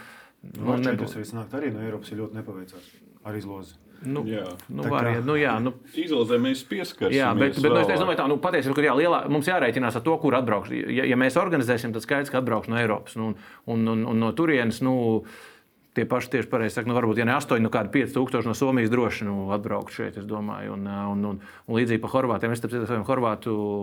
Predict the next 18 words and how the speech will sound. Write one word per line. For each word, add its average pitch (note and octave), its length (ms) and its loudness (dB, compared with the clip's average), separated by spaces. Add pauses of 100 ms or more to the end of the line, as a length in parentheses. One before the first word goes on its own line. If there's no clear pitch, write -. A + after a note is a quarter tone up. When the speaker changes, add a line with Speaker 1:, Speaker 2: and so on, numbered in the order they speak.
(320)
Speaker 2:
kolēģiem, A2 480 -4
nu, A#2+ 80 -12
paziņām, G#2+ 480 -10
tur - 240 -18
biznesa G#2+ 320 -10
partneriem A2+ 320 -8
runāju. B2+ 320 -2 (480)
Mēs G#2+ 300 -10 (100)
tieši A2+ 320 0
pieskārāmies G#2+ 560 0
šim A2+ 160 -4
jautājumam. G#2 640 -4
Un, G2+ 100 -4
ā, G2+ 140 -4 (500)
viņi, A2 280 -2 (120)
nu, A2+ 60 -2 (340)
katrā C3 240 2
ziņā B2+ 220 2